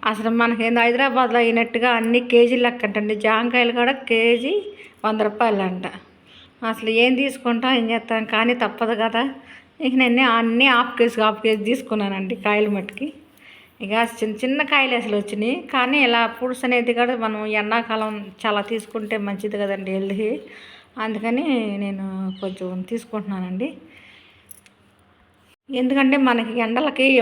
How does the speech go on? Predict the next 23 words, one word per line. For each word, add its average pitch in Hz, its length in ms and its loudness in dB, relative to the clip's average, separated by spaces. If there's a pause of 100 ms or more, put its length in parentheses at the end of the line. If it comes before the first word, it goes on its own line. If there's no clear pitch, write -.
(140)
ఒంట్లో 226 260 -2 (120)
నీరు 226 220 2
అనేది 226 200 2 (100)
ఉండదు 214 320 -2
కాబట్టి, 208 460 -4 (100)
మనం 208 140 -2 (120)
ఈ - 20 0 (100)
కాడికి 214 340 -2
కర్బూజాలంటే, 208 800 -4 (100)
పుచ్చకాయలంటే, 196 800 -4 (640)
అలా 208 240 0
హెల్త్కి 226 420 -2 (140)
దాచాకాయలంటే, 202 800 0 (480)
అట్ట 196 200 -8
సలత 226 300 0 (240)
వస్తూనే 214 340 -2 (100)
తీసుకుంటే 214 400 -6 (120)
చాలా 202 260 0 (100)
మంచిదండి. 196 540 -4 (640)
అందుకని 233 320 -2 (100)
నేను 214 140 0 (100)
అయితే 208 160 -4 (100)
తీసుకున్నానండి. 208 540 -6